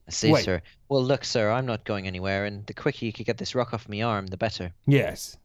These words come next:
Speaker 2: yes, I'm
Speaker 1: So
Speaker 2: going
Speaker 1: if
Speaker 2: to
Speaker 1: you could
Speaker 2: go into
Speaker 1: find
Speaker 2: the
Speaker 1: a spade, I'd be much obliged, and I think I'm starting to ramble now.
Speaker 2: Yes, yes. Weird. Don't do
Speaker 1: Don't
Speaker 2: that.
Speaker 1: worry, I'll just chew
Speaker 2: Save
Speaker 1: off,
Speaker 2: your
Speaker 1: um,
Speaker 2: energy. Save your energy. I'm going
Speaker 1: Okay.
Speaker 2: through the door now.
Speaker 1: Will
Speaker 2: I'm a
Speaker 1: do. I'll,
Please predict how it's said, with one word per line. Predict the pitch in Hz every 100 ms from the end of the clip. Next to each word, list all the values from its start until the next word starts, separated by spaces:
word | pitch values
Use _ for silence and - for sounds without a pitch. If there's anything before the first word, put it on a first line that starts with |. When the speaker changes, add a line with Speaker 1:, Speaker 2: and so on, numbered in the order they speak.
| -
Speaker 2:
yes, | 151 95 -
I'm | 143 139
Speaker 1:
So |
Speaker 2:
going | 147
Speaker 1:
if | 139
Speaker 2:
to |
Speaker 1:
you | 135
could |
Speaker 2:
go | 143
into | 135
Speaker 1:
find | 135
Speaker 2:
the |
Speaker 1:
a | 113
spade, | - 139 113 107
I'd | 104
be | 104
much | 120 120
obliged, | - 113 104 95 - -
and | 104
I |
think | 113 151
I'm | 110
starting | - 127 - 110
to | 101
ramble | 110 117 107
now. | 101 95 95 - -
Speaker 2:
Yes, | 143 113 85 - - -
yes. | 127 76 - - - - - -
Weird. | 117 110 73 - - - -
Don't | 127
do | 117
Speaker 1:
Don't | 104 160
Speaker 2:
that. | -
Speaker 1:
worry, | 107 110
I'll | 127 135
just | 135 -
chew | - 147
Speaker 2:
Save | 139 170
Speaker 1:
off, |
Speaker 2:
your | 160 143
Speaker 1:
um, | 120
Speaker 2:
energy. | 90 80 76 - -
Save | - 147
your | 131
energy. | 98 78 - - - - - - - - -
I'm |
going | 135 170
Speaker 1:
Okay. | 131
Speaker 2:
through | 135
the |
door | 101 127 98
now. | 76 71 - - - - -
Speaker 1:
Will | 120
Speaker 2:
I'm | 120
a |
Speaker 1:
do. | 101
I'll, | 110 120